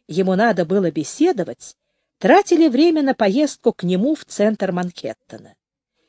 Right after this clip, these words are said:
К тому же тем самым он получал возможность ограждать себя от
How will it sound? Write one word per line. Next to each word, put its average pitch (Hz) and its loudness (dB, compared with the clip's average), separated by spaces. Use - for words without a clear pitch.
К - -18
тому 285 6
же 381 2
тем 320 -2
самым 330 -2
он 294 -4
получал 262 0
возможность 233 -2
ограждать 208 0
себя 160 -4
от 151 -10